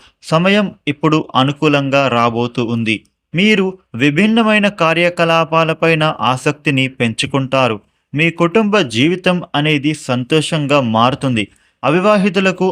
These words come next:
మంచి వివాహ సంబంధాలు వచ్చే అవకాశం కనిపిస్తూ ఉంది. రేపటి రోజున మేషరాశి వ్యక్తులు మరింత కష్టపడి పని చేయాల్సి ఉంటుంది. అప్పుడే మీ పనులు అన్నీ కూడా పూర్తి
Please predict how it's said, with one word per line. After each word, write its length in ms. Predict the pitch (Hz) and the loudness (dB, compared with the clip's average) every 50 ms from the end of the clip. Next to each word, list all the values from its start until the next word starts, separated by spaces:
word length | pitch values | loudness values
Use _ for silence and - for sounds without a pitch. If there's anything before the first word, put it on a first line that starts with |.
| - - | 0 0
మంచి 240 | 139 143 147 - 160 139 | 0 0 0 0 0 0
వివాహ 320 | 120 131 147 160 160 156 160 151 165 | 0 2 2 2 2 0 0 -2 -2
సంబంధాలు 560 | 156 147 143 147 147 151 143 147 147 147 147 139 143 | -2 -2 0 -2 -2 0 0 0 0 0 0 -2 -4
వచ్చే 260 | 143 - - 151 151 - - 120 | -4 -2 0 0 0 0 0 0
అవకాశం 500 | 120 131 131 135 131 123 - 135 131 131 | 0 0 0 0 -2 -2 -2 -4 -6 -6
కనిపిస్తూ 580 | 127 - 131 127 120 - 139 - - - - 139 - - 127 | -4 -4 -4 -4 -2 -4 -6 -6 -2 -2 -2 -2 0 -2 -2
ఉంది. 200 | 127 127 139 160 202 202 _ _ _ _ _ _ _ _ _ _ _ _ _ | 0 0 0 -2 -2 -6 _ _ _ _ _ _ _ _ _ _ _ _ _
రేపటి 400 | 123 120 139 170 180 180 214 220 | -2 -2 0 0 0 0 0 2
రోజున 340 | 202 208 196 165 185 190 180 185 | 2 2 0 0 -2 -2 -2 -2
మేషరాశి 680 | 175 139 127 135 139 - 170 156 156 156 156 - - 156 | 0 0 0 0 0 0 0 0 0 -2 -2 -2 -2 -2
వ్యక్తులు 480 | 131 135 143 143 143 - 156 143 147 165 - 113 | 0 0 -2 -2 -4 -4 -4 -2 -2 -2 -2 -2
మరింత 360 | 123 123 143 165 165 160 175 170 - - | 0 0 0 -2 -2 -2 -4 -4 -2 -4
కష్టపడి 440 | 143 139 - - 175 147 170 160 165 | -4 -4 -4 -4 -2 -2 -2 -2 -2
పని 240 | - 151 143 147 147 147 - | -2 -4 -4 -4 -4 -2 -2
చేయాల్సి 420 | 120 113 117 127 127 127 - 139 127 131 | 0 2 2 0 0 -2 -4 -4 -4 -4
ఉంటుంది. 340 | 131 120 139 135 123 - - - _ _ _ _ _ _ - | -4 -4 -6 -4 -4 -4 -6 -8 _ _ _ _ _ _ -4
అప్పుడే 400 | 127 131 - - 196 180 185 185 - - | -4 -2 0 0 2 2 2 0 0 0
మీ 180 | 139 147 156 160 156 | 0 0 0 2 0
పనులు 300 | 156 156 160 160 160 165 - - - | 0 0 2 2 0 0 0 -2 -2
అన్నీ 320 | 123 123 123 139 156 156 | -2 0 0 0 -2 -2
కూడా 300 | 147 - 151 151 147 147 | 0 0 2 2 2 0
పూర్తి 460 | 147 147 147 143 143 139 - - 147 | 0 0 -2 -2 -2 -2 0 -2 -2